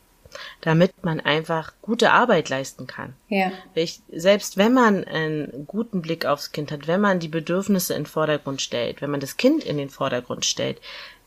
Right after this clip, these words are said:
Speaker 1: ist es einfach super, super schwer, wenn die Rahmenbedingungen nicht stimmen.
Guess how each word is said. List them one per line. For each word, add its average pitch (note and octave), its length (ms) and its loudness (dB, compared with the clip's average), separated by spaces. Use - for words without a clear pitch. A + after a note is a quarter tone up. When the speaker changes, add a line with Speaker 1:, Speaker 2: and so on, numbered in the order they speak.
Speaker 1:
ist G#3+ 240 -2
es F#3 120 -8
einfach D#3+ 360 -6
super, G#3+ 500 0
super F#3 240 -2
schwer, E3 540 0
wenn E3 200 0
die E3+ 80 0
Rahmenbedingungen D3+ 800 0
nicht C#3+ 180 -6
stimmen. - 320 -6